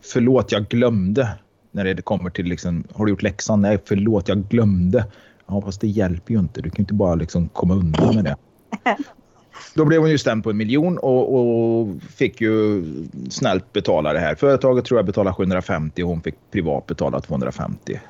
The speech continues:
Speaker 1: tusen. Men det där är ju knappast något problem för ett företag som har tillgångar på någonstans runt sex, sju miljoner. Och hennes privata tillgångar har jag ingen aning om.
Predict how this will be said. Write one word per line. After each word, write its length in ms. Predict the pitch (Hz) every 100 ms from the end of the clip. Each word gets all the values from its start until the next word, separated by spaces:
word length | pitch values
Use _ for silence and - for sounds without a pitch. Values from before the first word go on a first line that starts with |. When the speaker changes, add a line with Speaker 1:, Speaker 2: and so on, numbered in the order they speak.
| - - -
Speaker 1:
tusen. 400 | - - 64 - - - - -
Men 300 | 101 85 -
det 80 | 95
där 220 | 98 90
är 80 | - -
ju 120 | 78 90
knappast 440 | 110 - 85 -
något 120 | 85
problem 360 | 98 87 82 82
för 60 |
ett 100 | 82
företag 440 | - 101 85 117 127
som 80 | 117
har 40 |
tillgångar 500 | 104 113 95 98 117 131
på 120 | 143
någonstans 500 | 110 95 92 76 78
runt 140 | 76
sex, 320 | - 73 -
sju 140 | 78 60
miljoner. 460 | 71 71 57 67
Och 120 | 76 80
hennes 200 | 80 -
privata 420 | 95 82 82 92
tillgångar 380 | 117 98 87 82
har 60 |
jag 120 | 85 85
ingen 160 | 82
aning 380 | 92 82 110
om. 100 | 120